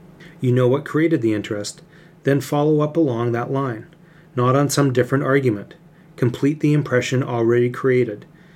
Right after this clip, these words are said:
Don't undertake another on a guess.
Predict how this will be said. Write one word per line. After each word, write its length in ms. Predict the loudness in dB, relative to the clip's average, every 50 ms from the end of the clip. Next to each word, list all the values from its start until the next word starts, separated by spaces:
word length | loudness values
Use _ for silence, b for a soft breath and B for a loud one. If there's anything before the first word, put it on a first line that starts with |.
| B B B -18 -4
Don't 240 | 0 0 0 0 0
undertake 500 | 0 0 0 0 0 0 0 0 0 0
another 360 | -2 0 0 2 2 2 0
on 180 | 0 -4 -8 -8
a 60 | -4
guess. 520 | -2 -2 -2 -2 -4 -10 -12 -14 -14 -14